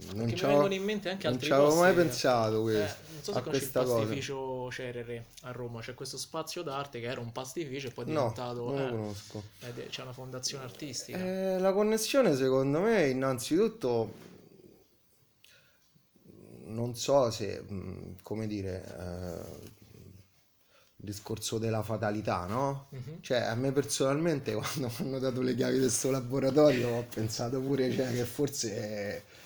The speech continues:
Speaker 1: no, era scritto, però sai, che ne so, le cose poi ritornano, non lo so, perché era curioso, tutta una situazione che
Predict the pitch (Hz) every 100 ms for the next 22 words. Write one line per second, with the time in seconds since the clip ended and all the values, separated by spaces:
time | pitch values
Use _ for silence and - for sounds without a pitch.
0 | - 233 165 156 - 151 139 117 135 131
1 | 165 180 127 151 123 123 143 160 143 127
2 | 120 120 117 120 120 123 131 131 165 139
3 | 123 123 135 117 120 147 113 113 110 113
4 | 117 135 151 160 117 - 113 120 110 123
5 | 127 123 131 139 160 120 120 123 - 127
6 | 123 117 120 117 117 135 139 123 110 104